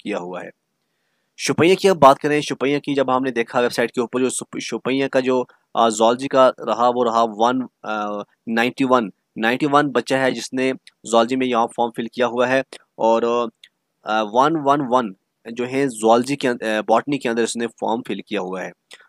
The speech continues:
तो इसमें जूलॉजी में हम देखें तो जूलॉजी में पन्द्रह पीएचडी होल्डर हैं,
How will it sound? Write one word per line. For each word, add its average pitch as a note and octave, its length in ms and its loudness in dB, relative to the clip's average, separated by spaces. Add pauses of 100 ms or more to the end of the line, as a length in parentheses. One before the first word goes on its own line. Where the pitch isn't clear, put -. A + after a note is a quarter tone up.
(100)
तो A#2+ 100 0
इसमें D#3+ 380 0
जूलॉजी B2 380 0
में D3+ 120 -2
हम C#3+ 340 -2
देखें B2+ 360 -2
तो C#3 160 -4
जूलॉजी A2+ 320 -2
में C3+ 120 -2
पन्द्रह B2 380 -2
पीएचडी B2 420 0
होल्डर A2+ 300 -2
हैं, C3 200 -2